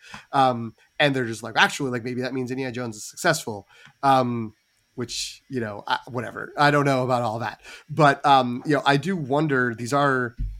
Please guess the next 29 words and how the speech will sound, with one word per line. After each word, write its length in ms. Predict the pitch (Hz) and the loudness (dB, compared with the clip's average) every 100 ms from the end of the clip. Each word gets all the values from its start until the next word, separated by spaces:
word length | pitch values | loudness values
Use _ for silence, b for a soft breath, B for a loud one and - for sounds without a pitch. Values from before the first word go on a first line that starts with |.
| 139 | 0
movies 320 | 175 196 170 | 4 4 2
that 100 | 143 | 0
make 140 | 139 | 0
a 40 | 139 | -2
lot 120 | 120 | -2
of 80 | 113 | 0
money. 320 | 147 143 120 - | 2 2 0 -4
I 80 | |
wonder 380 | 127 127 131 127 - | -2 -2 -4 -6 -4
if 240 | 127 120 - B B _ - | -4 -4 -12 B B _ 0
it's, 380 | 135 - - - | 0 -2 -10 -6
like, 140 | 120 | -6
people, 580 | - 123 131 120 110 104 _ _ _ _ _ | -6 -6 0 0 0 -6 _ _ _ _ _
like, 240 | 120 107 - _ _ _ | -8 -8 -10 _ _ _
prognosticators 840 | - 120 120 120 - 117 107 101 | -2 0 0 -2 -4 -4 -4 -6
and 140 | 110 104 | -8 -10
also, 260 | 104 - 110 | -10 -10 -10
like, 140 | 104 | -12
studio 320 | - 117 120 | -12 -8 -4
heads 300 | 135 160 156 - B B | 0 -2 -2 -14 B B
are 120 | 135 | -2
like, 300 | 127 113 - | -2 -4 0
"Oh, 360 | 285 320 139 127 | 2 2 0 -4
like, 200 | 120 120 | -8 -8
Top 200 | - 139 | -6 -4
Gun 140 | 190 208 | -2 0
Maverick 360 | 294 226 139 | 0 2 0
money, 260 | 127 117 107 | 0 -2 -2
right?" 320 | 110 143 240 | 0 0 -2